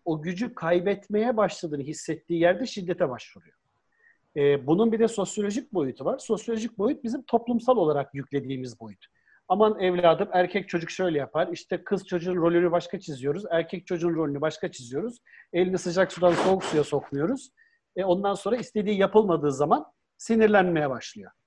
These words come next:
veya işte ne bileyim kendi lafını dinletemediği zaman gücünü kaybetmiş gibi hissediyor. Gücünü kaybetmiş gibi olunca sinirleniyor. Şimdi bence bu çocukluğa dönünce de var. Şimdi erkek çocuklar kavga eder. Erkek çocuklar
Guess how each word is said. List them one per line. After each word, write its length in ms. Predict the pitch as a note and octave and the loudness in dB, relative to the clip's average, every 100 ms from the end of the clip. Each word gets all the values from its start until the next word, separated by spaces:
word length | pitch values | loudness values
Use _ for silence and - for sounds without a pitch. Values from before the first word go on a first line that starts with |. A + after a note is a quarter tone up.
| _ _ _ | _ _ _
veya 340 | C3+ D#3+ F3 F3 | -4 2 4 4
işte 240 | E3+ G3 | 2 -6
ne 120 | F#3 | -6
bileyim 220 | F3+ F3 E3+ | -4 -4 -2
kendi 340 | F3 F3+ F#3+ | -2 0 0
lafını 320 | F3 G3 F#3+ | -2 0 -2
dinletemediği 600 | D#3 D#3 D#3+ G3+ G3+ D#3+ | -2 -2 -2 -2 -2 -4
zaman 380 | C3 D3 G#3+ E3+ | -4 -2 -2 -2
gücünü 340 | C#3 C#3 F3 A#3 | -8 -4 -2 2
kaybetmiş 520 | F3+ C#3+ C#3 - - | 2 2 -4 -14 -16
gibi 160 | B2+ B2 | -14 -14
hissediyor. 440 | - - A#2 E3 | -12 -12 -6 -4
Gücünü 380 | A#3 D#3+ D#3+ A3 | -4 -6 -6 -2
kaybetmiş 480 | G3 D3+ C3+ _ - | 0 -2 -2 _ -20
gibi 200 | - B2+ | -14 -10
olunca 240 | B2 G#3+ | -10 -10
sinirleniyor. 640 | B3 - F#3+ E3+ C#3+ A#2 - _ _ _ _ _ | -12 -6 -4 -2 -4 -8 -14 _ _ _ _ _
Şimdi 240 | - D#3+ | -10 -8
bence 440 | D#3 C#3 D3+ E3 F#3+ | -6 -4 -4 -4 -6
bu 100 | G#3 | -6
çocukluğa 580 | D#3 D3 - F3+ G3+ G3 | -6 -6 -4 2 2 4
dönünce 400 | F3 G3+ G3+ A3+ | 2 0 -2 0
de 100 | D#3+ | -2
var. 140 | A#2 - | -4 -8
Şimdi 140 | D#3 | -2
erkek 300 | D3+ F#3 A#3 | -2 -2 -6
çocuklar 400 | F#3+ - - D#4 | -8 -6 -2 0
kavga 280 | C4 C#4+ D4 | 2 2 2
eder. 340 | G3 B2 - _ _ _ _ _ _ _ - | 0 -4 -12 _ _ _ _ _ _ _ -10
Erkek 260 | C#3 F#3 F3 | -8 -6 -8
çocuklar 340 | F#3 G#3 A3 | -6 -2 -2